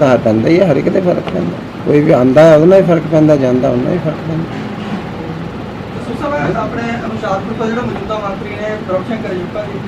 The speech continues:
Speaker 2: ਬਦਲਾਅ ਦਾ ਬਹੁਤ ਮੌਕਾ ਦਿੰਦੇ, ਆਪਣਾ ਵਾਰਡ ਵੀ ਪੂਰੀ ਤਰ੍ਹਾਂ ਨਾਲ ਹਾਰ ਗਏ ਉਹ। ਹਲਕਾ ਦਾ ਜਿੱਤਣਾ ਇੱਕ ਪਾਸੇ ਜੀ, ਕਿਸ ਤਰ੍ਹਾਂ ਵੇਖਦੇ ਹੋ ਫਿਰ ਝਾੜੂ ਦੀ ਕਾਰਗੁਜ਼ਾਰੀ ਨੂੰ?
Speaker 1: ਆਪੇ ਤਾਂ ਤੁਸੀਂ ਦੱਸੀ ਜਾਂਦੇ ਆ ਕਾਰਗੁਜ਼ਾਰੀ ਉਹਨਾਂ ਦੀ। ਹਾਂਜੀ,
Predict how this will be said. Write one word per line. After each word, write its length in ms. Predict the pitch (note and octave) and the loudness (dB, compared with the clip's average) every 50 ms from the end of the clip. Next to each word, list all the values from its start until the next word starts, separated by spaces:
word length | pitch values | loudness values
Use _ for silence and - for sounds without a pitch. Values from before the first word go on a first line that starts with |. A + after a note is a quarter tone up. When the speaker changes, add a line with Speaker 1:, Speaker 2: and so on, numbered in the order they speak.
| - - - - - - - | -10 -10 -10 -12 -12 -8 -8
Speaker 2:
ਬਦਲਾਅ 340 | - - F#3+ F#3 F3+ F#3 G#3 | -4 -2 -2 -2 -2 -2 -2
ਦਾ 80 | G#3+ G#3+ | -2 -2
ਬਹੁਤ 200 | G#3 G3+ A3 A3 | -2 -2 -2 -2
ਮੌਕਾ 220 | A3+ G#3 G3+ G3+ | -2 -4 -4 -4
ਦਿੰਦੇ, 240 | G3 G3 F#3 - A3+ | -6 -6 -4 -2 -2
ਆਪਣਾ 220 | G#3 - A3 G#3+ | -2 0 -2 -2
ਵਾਰਡ 220 | G#3+ G3 F3+ - G3+ | 0 0 0 0 0
ਵੀ 60 | A#3+ | -2
ਪੂਰੀ 220 | B3 A3 A3 A3 | -2 -2 -2 -2
ਤਰ੍ਹਾਂ 200 | A3+ G#3+ G3 G3 | -2 -2 -2 -2
ਨਾਲ 180 | G3 G3 F#3+ F#3+ F#3+ | -4 -4 -4 -4 -4
ਹਾਰ 80 | F#3 F3+ F3+ | -6 -6 -6
ਗਏ 80 | F3+ F3+ | -6 -6
ਉਹ। 360 | F3 F3 E3+ - - - - - - - - - - - - - - - F3 F3 | -6 -8 -10 -10 -10 -10 -10 -8 -8 -8 -6 -6 -8 -8 -8 -8 -8 -6 -4 -4
ਹਲਕਾ 200 | G3 - A3 G#3+ | -2 -2 -2 -2
ਦਾ 80 | G#3+ | -2
ਜਿੱਤਣਾ 280 | G#3+ G3 - G#3 G3 F#3 | -4 -6 -6 -6 -4 -2
ਇੱਕ 100 | - F3 | -2 -2
ਪਾਸੇ 400 | F#3 F#3 - - - F3+ F#3 F3+ | -2 -4 -4 -6 -6 -6 -4 -4
ਜੀ, 60 | F3+ | -4
ਕਿਸ 180 | - - F#3+ - | -4 -6 -6 -6
ਤਰ੍ਹਾਂ 180 | G#3+ G3+ G3 | -4 -4 -4
ਵੇਖਦੇ 280 | F#3+ F#3 D#3+ - F3+ F3+ | -6 -6 -6 -6 -8 -8
ਹੋ 60 | F3+ | -8
ਫਿਰ 80 | F3+ F3+ F3 - - - | -8 -8 -10 -10 -8 -6
ਝਾੜੂ 140 | G#3 - - | -6 -6 -6
ਦੀ 120 | - - - | -6 -6 -6
ਕਾਰਗੁਜ਼ਾਰੀ 340 | - D#3 D#3 D3 - - - | -6 -6 -6 -6 -8 -8 -8
ਨੂੰ? 400 | C#3+ - - - - - - - - - - - - - - - - - - - - - - - - - - - - | -8 -8 -8 -10 -10 -10 -10 -10 -10 -12 -12 -12 -12 -12 -12 -12 -12 -12 -12 -12 -10 -10 -12 -12 -12 -12 -10 -10 -10
Speaker 1:
ਆਪੇ 200 | - - D3+ D#3 | -4 0 2 2
ਤਾਂ 140 | E3 E3 | 4 4
ਤੁਸੀਂ 240 | D#3+ E3 D#3 D3 D#3 | 4 4 4 4 4
ਦੱਸੀ 280 | C3+ B2+ - - D3 C#3+ | 2 2 2 4 4 6
ਜਾਂਦੇ 320 | D3+ D#3 E3 D#3 D#3+ D#3+ | 8 8 8 8 8 8
ਆ 100 | D#3+ G3+ D#3+ - - - - A#3 - - - - | 6 4 2 -2 -4 0 0 0 0 0 -2 0
ਕਾਰਗੁਜ਼ਾਰੀ 580 | - D3 D#3 E3 F3+ E3+ E3+ F3 E3 - F3 F#3 | 4 6 6 6 6 8 8 8 8 8 8 6
ਉਹਨਾਂ 340 | E3 E3+ F#3+ F#3+ F#3+ G3+ G3 | 8 8 8 8 8 8 8
ਦੀ। 320 | F3+ F3+ - - E4 - - - - - D3 - - - - F3 | 8 6 8 6 6 6 4 -2 -4 -2 -2 -2 -2 2 4 6
ਹਾਂਜੀ, 420 | E3 D3+ C#3+ C#3+ D#3+ G3+ C4 | 6 8 8 8 8 6 6